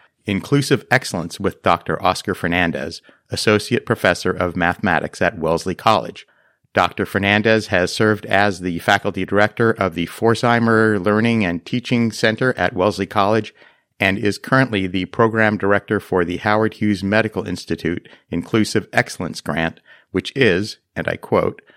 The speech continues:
"charged with creating a community of faculty, staff, and students who are engaged in the continuing process of increasing institutional capacity for inclusion of all students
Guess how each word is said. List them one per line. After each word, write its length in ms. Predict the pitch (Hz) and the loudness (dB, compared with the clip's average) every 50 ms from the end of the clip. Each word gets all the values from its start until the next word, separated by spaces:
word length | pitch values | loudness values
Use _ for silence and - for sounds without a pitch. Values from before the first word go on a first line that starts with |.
| _ _ _ _ _ _ | _ _ _ _ _ _
"charged 460 | - - 107 101 107 120 120 - - | -6 0 2 4 4 2 2 -2 -4
with 240 | - 113 110 - - | -2 -2 -2 -2 -4
creating 640 | - - 98 95 95 104 110 113 110 117 110 110 85 | -6 -4 -2 0 2 2 2 4 2 2 2 0 -2
a 80 | 71 69 | -4 -6
community 600 | - - 85 82 98 110 113 117 113 107 95 82 | -6 -4 -2 0 2 2 4 4 2 2 0 -2
of 120 | 85 - | -4 -4
faculty, 640 | - - 92 90 95 - - 117 - - 123 123 120 | -2 0 0 0 -2 -4 -8 -6 -4 -4 -4 -4 -6
staff, 480 | - - - - 98 85 85 87 - | -8 -10 -4 0 2 2 2 0 -2
and 120 | - 117 120 | -4 -4 -4
students 460 | - - - 92 78 76 82 - - _ _ _ _ _ _ _ _ - | -4 -2 -2 -2 -2 -2 -6 -8 -10 _ _ _ _ _ _ _ _ -2
who 100 | 104 95 | 2 2
are 160 | 92 90 87 | 4 4 4
engaged 640 | 87 87 85 - 95 98 104 113 117 113 110 - - | 2 2 2 2 4 4 4 4 4 2 -2 -4 -4
in 140 | - 92 90 | -2 -2 -2
the 100 | 82 - | -2 -4
continuing 600 | - 92 85 - - - 120 127 127 131 131 127 | -4 -4 -4 -2 0 0 2 4 4 4 4 2
process 640 | - - - 104 92 90 - - - - - - - _ - - - _ _ _ | 0 0 0 0 0 0 -2 -4 -6 -6 -6 -8 -12 _ -20 -20 -20 _ _ _
of 200 | - 82 73 - _ | -4 -4 -4 -4 _
increasing 640 | - 117 123 135 - - 135 131 123 - 131 123 113 | 0 2 2 2 2 0 0 0 2 2 2 0 0
institutional 800 | - - 113 131 127 - - 139 139 - 151 147 - - 147 143 | 0 0 0 0 0 0 -2 -4 -2 0 -2 0 0 0 0 0
capacity 800 | 135 - 143 - - 107 98 107 - - 95 92 92 95 98 90 | -2 -2 -4 -2 0 0 0 0 -2 -6 -8 -6 -4 -2 -4 -4
for 260 | - - - 87 82 | -4 -4 -2 0 0
inclusion 560 | 82 82 82 - - 110 110 104 98 95 90 | 0 -2 -4 -2 0 2 2 2 2 0 -2
of 140 | 80 78 - _ | -2 -4 -4 _
all 220 | - - 98 107 120 | -2 2 2 2 2
students 680 | - - - 156 143 120 90 78 76 - - - - | 0 -2 0 2 2 4 2 0 -4 -8 -14 -16 -18